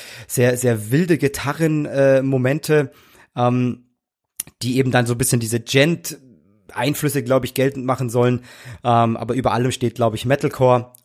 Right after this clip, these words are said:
Und, äh, es ist, es ist ein sehr geiles Album. Also da war ich, das war ich wirklich überrascht so. Das ist so ein bisschen so, äh, die Überraschung für mich in den letzten Wochen gewesen.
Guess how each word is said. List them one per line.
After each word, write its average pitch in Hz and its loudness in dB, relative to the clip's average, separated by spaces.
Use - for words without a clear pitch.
Und, 113 0
äh, 113 0
es 107 -6
ist, - -2
es 160 -6
ist - -10
ein 240 0
sehr 156 2
geiles 180 2
Album. 139 2
Also 117 -2
da 117 2
war 139 4
ich, 156 -6
das 156 -6
war 208 2
ich 180 0
wirklich 170 -8
überrascht 131 0
so. 107 -4
Das 143 -4
ist 175 -6
so - -8
ein 139 -12
bisschen 143 -4
so, 127 2
äh, 120 4
die 117 2
Überraschung 123 2
für 123 -2
mich 123 0
in 127 -2
den 117 0
letzten 113 -4
Wochen 139 -2
gewesen. 113 -4